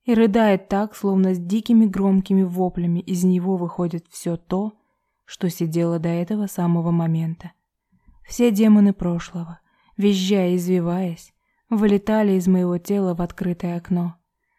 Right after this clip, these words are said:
Сто двадцать, сто, восемьдесят. Музыка тише, еще тише. Я взяла себя в руки. Свернула на обочину. Он не узнал. Выходя из машины на ватных ногах, прошептала я.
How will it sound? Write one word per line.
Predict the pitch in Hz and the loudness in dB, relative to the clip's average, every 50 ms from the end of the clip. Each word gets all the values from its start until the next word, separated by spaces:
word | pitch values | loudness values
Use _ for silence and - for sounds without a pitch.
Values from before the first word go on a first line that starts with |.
| _ _ _ _ | _ _ _ _
Сто | _ - - - 214 | _ -10 -4 -2 -2
двадцать, | 185 180 175 175 170 170 170 - - 175 - _ _ _ _ _ _ | -2 -2 -2 -4 -4 -6 -8 -8 -12 -14 -14 _ _ _ _ _ _
сто, | - - - - 185 175 170 170 165 _ _ _ _ _ _ - | -20 -12 -6 -2 -2 -2 -2 -2 -6 _ _ _ _ _ _ -6
восемьдесят. | 214 180 185 190 180 170 - 175 170 165 165 175 - - - 175 _ _ _ _ _ _ _ _ _ _ | -4 -2 0 0 0 -2 -2 -4 -4 -4 -4 -6 -10 -12 -16 -20 _ _ _ _ _ _ _ _ _ _
Музыка | 233 226 226 220 220 196 196 - 190 180 | 4 6 6 6 6 4 0 -4 -4 -6
тише, | 185 - 175 175 170 - - - 175 - _ _ _ _ _ | -6 -6 -8 -8 -8 -10 -14 -18 -20 -20 _ _ _ _ _
еще | - 214 208 208 190 - - 185 175 | -6 -2 0 0 0 0 -2 -4 -4
тише. | 175 - 180 175 170 - - - _ _ _ _ _ _ _ _ _ | -4 -6 -8 -8 -8 -10 -14 -18 _ _ _ _ _ _ _ _ _
Я | 240 220 208 208 | 2 2 4 4
взяла | 196 196 220 214 208 196 180 | 4 2 2 2 2 0 -2
себя | 170 - 170 160 170 165 | -2 -4 -4 -4 -4 -2
в | 165 | -2
руки. | 170 170 170 - 185 170 - _ _ _ _ _ _ _ _ _ _ | -4 -4 -6 -8 -12 -18 -18 _ _ _ _ _ _ _ _ _ _
Свернула | - - 220 220 208 208 214 233 254 262 233 190 | -8 -2 0 2 4 6 6 6 6 4 2 2
на | 180 175 170 | 2 0 -2
обочину. | 165 165 175 175 170 - - 180 180 180 - _ _ _ _ _ _ _ _ _ _ | -2 -4 -4 -4 -4 -4 -4 -4 -4 -6 -8 _ _ _ _ _ _ _ _ _ _
Он | - 180 185 185 | -2 0 2 4
не | 185 190 | 4 4
узнал. | 185 185 175 - 190 196 190 185 180 180 - _ _ _ _ _ _ _ _ _ _ _ | 2 0 -2 -4 -4 -2 -2 -4 -6 -8 -12 _ _ _ _ _ _ _ _ _ _ _
Выходя | - 180 180 - 196 190 185 208 202 202 | -8 -8 -6 -4 -4 -2 0 0 0 0
из | 190 | 2
машины | 190 190 185 - - 214 208 196 185 | 2 0 0 0 0 0 2 2 2
на | 180 180 175 | 0 0 -2
ватных | 190 202 208 - 180 170 - | -4 -4 -4 -4 -4 -6 -4
ногах, | - 170 170 165 190 220 240 - | -6 -6 -4 -4 -4 -6 -6 -8
прошептала | - 196 185 170 - - - - - 190 202 202 196 | -8 -8 -8 -8 -10 -14 -12 -8 -6 -4 -4 -4 -4
я. | 190 185 190 185 180 170 | -4 -6 -6 -8 -10 -12